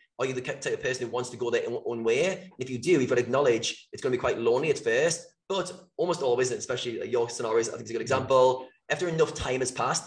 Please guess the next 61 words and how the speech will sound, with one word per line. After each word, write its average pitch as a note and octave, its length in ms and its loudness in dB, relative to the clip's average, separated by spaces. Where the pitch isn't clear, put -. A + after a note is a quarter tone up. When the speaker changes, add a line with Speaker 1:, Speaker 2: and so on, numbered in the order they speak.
Speaker 1:
and A#2 160 -2
you've A#2+ 180 -8
proven C3 380 -2
to - 80 -12
yourself B2 320 2
and A2+ 80 -2
everyone A2+ 180 -2
around B2 220 0
you B2 480 0
that A2 80 -6
you've A2 140 -10
got C#3 180 2
this C3+ 100 -2
covered, A#2+ 400 -2
you're, A2+ 240 -2
you're G#2 120 -20
good C#3+ 100 0
at B2+ 80 2
what B2 220 -4
you A#2 100 -6
do, C#3+ 640 -2
people - 160 -8
generally, B2+ 420 0
the, B2 80 -4
the B2 100 -6
main F3+ 220 0
people B2+ 160 0
in B2 60 2
your A2+ 100 2
life A2+ 220 0
will A2+ 120 -6
warm A2+ 240 0
to A#2 80 -10
the A#2+ 80 -2
idea B2 480 -2
and - 80 -18
think, - 100 -6
"Oh, G3 400 -4
awesome, E3 240 -6
good, D3+ 140 -10
good E3 120 -6
job. E3+ 160 -4
I'm B2 140 -6
glad C3+ 180 0
you C#3 80 -4
were C3 100 2
one A#2+ 160 -4
of A#2+ 60 -2
the - 100 -8
brave C3 160 -2
people A2+ 520 -2
who A#2 100 -10
did B2+ 240 -4
what A2+ 140 -2
you A2+ 80 0
wanted A2+ 240 -2
with A#2 120 -8
your A2+ 120 0
life." A#2+ 240 0
So, B2 240 0
uh, A#2+ 100 2